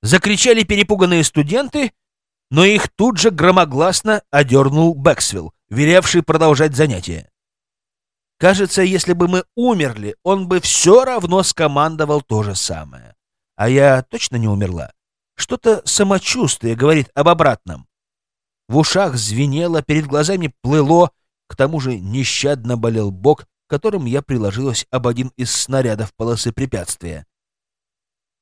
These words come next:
Сквозь туман я увидела, как к нашей троице, размахивая руками, бежит Бэксвилл.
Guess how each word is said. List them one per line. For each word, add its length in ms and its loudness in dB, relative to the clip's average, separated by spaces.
Сквозь 480 0
туман 560 0
я 260 0
увидела, 520 0
как 180 -6
к 100 -10
нашей 380 -2
троице, 560 0
размахивая 640 0
руками, 360 -2
бежит 320 0
Бэксвилл. 600 -4